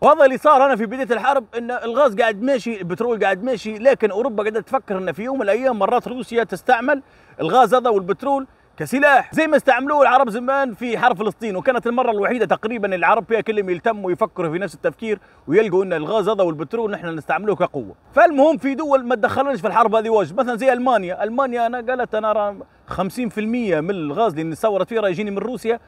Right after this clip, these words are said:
وعليم الله ما تحطونيش في موقف مش كويس".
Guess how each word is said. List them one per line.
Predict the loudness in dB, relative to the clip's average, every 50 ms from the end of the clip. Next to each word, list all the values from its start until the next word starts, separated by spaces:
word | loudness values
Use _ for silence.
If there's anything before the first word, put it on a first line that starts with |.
| _ _ _ _
وعليم | -4 0 0 0 0 0 -2 -2
الله | 0 0 0
ما | -2 -2
تحطونيش | -6 -6 -10 -8 -6 -6 -6 -4
في | -4 -4
موقف | -4 -4 -6 -8 -10 -14 -14 _ _ _ _ -10
مش | -10 -10 -8
كويس". | -4 -4 -4 -4 -4 -10 _